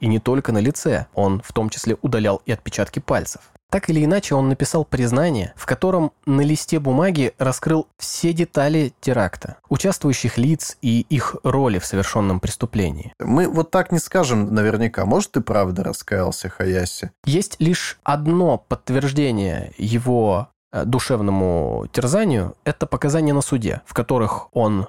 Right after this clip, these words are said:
Speaker 1: полностью, без каких-то оговорок, признавал себя виновным в совершенных действиях.
Speaker 2: Хаяси врач все-таки.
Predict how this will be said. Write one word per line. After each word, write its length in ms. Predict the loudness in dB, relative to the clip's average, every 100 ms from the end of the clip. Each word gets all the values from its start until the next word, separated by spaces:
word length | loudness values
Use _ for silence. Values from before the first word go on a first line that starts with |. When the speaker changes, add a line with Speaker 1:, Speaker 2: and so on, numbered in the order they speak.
| -2
Speaker 1:
полностью, 1200 | 0 2 2 0 -2 0 2 4 2 2 0 -4
без 400 | -2 0 2 0
каких-то 800 | -4 -2 -2 -2 0 2 4 2
оговорок, 800 | 2 0 2 2 2 0 -6 -10
признавал 480 | -6 0 2 2 2
себя 540 | -2 -2 2 2 2 -2
виновным 720 | -2 2 2 2 0 0 -4 -10
в 60 | -4
совершенных 540 | -2 -2 -2 -2 0
действиях. 520 | 0 -2 -6 -12 -14 _ _ _ _ -2
Speaker 2:
Хаяси 440 | 2 2 0 -2
врач 400 | -2 2 2 0
все-таки. 580 | -6 -8 -10 -10 -20 -18